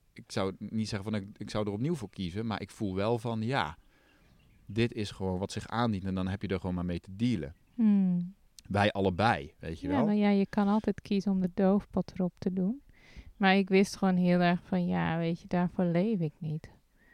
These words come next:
Speaker 2: Om
Speaker 1: Nee.
Speaker 2: een doofpot op dingen te doen. En, ehm, ja, dan kijk wel how we stand the test of fire, hè?
Speaker 1: Ja. Nou, dat was
Speaker 2: En,
Speaker 1: denk ik dan de,
Speaker 2: eh,
Speaker 1: de, de basis was heel erg van, oké,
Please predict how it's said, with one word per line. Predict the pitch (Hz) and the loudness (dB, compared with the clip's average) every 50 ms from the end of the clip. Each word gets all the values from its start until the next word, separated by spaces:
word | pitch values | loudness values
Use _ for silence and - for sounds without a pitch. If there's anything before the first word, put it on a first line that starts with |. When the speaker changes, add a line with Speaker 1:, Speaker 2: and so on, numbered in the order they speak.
| _ _ _ _ - | _ _ _ _ -2
Speaker 2:
Om | 214 | 0
Speaker 1:
Nee. | 202 185 180 185 | 2 2 2 2
Speaker 2:
een | 175 175 - | 0 0 2
doofpot | - 180 180 202 226 - - - - 175 - | 2 4 4 2 2 -2 -2 -2 -2 -2 -2
op | 180 175 175 | -4 -6 -2
dingen | 180 175 170 180 180 170 | -2 -2 0 0 -2 -4
te | - - 180 | -4 -4 -4
doen. | 175 175 170 170 170 170 175 - _ _ _ _ _ _ _ - - - _ _ _ _ _ _ - - _ _ _ _ | -2 0 0 0 0 -2 -4 -6 _ _ _ _ _ _ _ -20 -20 -20 _ _ _ _ _ _ -20 -20 _ _ _ _
En, | 240 240 208 185 180 180 180 | -4 0 2 2 2 2 2
ehm, | 185 180 180 175 175 175 175 175 175 175 175 180 208 240 - _ _ _ - 208 | 2 2 2 2 2 2 2 0 0 -2 -2 -4 -6 -10 -16 _ _ _ 2 4
ja, | 220 208 190 180 175 175 190 | 4 4 4 4 2 2 0
dan | 196 190 185 - | -2 -2 -4 -2
kijk | - 202 185 185 196 202 | 0 2 2 2 2 0
wel | - 196 180 180 185 185 180 180 190 | -2 -2 -2 0 0 -2 -2 -2 0
how | 190 180 180 | 0 2 2
we | 180 185 | 2 0
stand | - - - - - 185 180 180 180 180 180 | -2 -6 -4 0 2 2 2 2 2 0 0
the | 180 180 - - | -2 -2 -4 -2
test | - 202 190 185 - - - | 2 2 2 2 2 0 -4
of | 185 | -6
fire, | - - - - 196 190 190 190 175 170 170 175 | -6 -4 -2 0 0 2 2 2 0 0 0 -2
hè? | 175 202 254 277 113 | -2 -2 -2 -2 -2
Speaker 1:
Ja. | 104 95 87 87 - _ _ _ - - _ _ _ _ _ _ _ _ _ _ _ _ | -2 -2 -4 -6 -10 _ _ _ -20 -20 _ _ _ _ _ _ _ _ _ _ _ _
Nou, | - 156 120 | 0 2 4
dat | 104 110 113 | 4 4 4
was | 107 117 | 6 4
Speaker 2:
En, | 98 98 | 4 6
Speaker 1:
denk | 98 95 95 | 4 4 4
ik | 95 | 4
dan | 98 95 92 | 4 4 2
de, | 95 | 2
Speaker 2:
eh, | 95 95 | 2 0
Speaker 1:
de, | 95 101 95 92 | 0 0 0 0
de | 90 95 90 | 0 -2 0
basis | 90 98 104 113 123 117 107 98 92 | 2 2 4 4 4 2 0 -4 -6
was | 92 92 85 | -6 -6 -6
heel | 90 90 92 | -6 -6 -4
erg | 90 90 87 | -4 -6 -6
van, | - - 101 98 | -8 -10 -10 -10
oké, | 95 90 - 104 101 95 | -8 -8 -6 -4 -4 -4